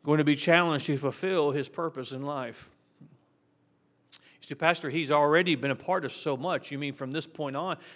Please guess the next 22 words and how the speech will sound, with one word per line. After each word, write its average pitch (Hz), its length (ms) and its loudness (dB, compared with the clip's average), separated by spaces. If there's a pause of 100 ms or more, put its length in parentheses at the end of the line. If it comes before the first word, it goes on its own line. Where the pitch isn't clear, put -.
Well, 156 100 0
his 151 120 0
purpose, 160 420 0
Jesus 147 440 -6
was 139 140 -6
going 139 220 -6
to 135 380 -2
ascend 151 420 -6
into 139 180 -4
heaven 139 320 -2 (320)
and 139 240 0
leave 190 400 -2
these 165 400 2
men 160 380 0
to 135 80 2
preach 185 360 -4
the 165 100 -6
gospel 147 500 -2
to 135 180 -6
the 127 180 -2
entire 123 380 -4
world. 104 400 -8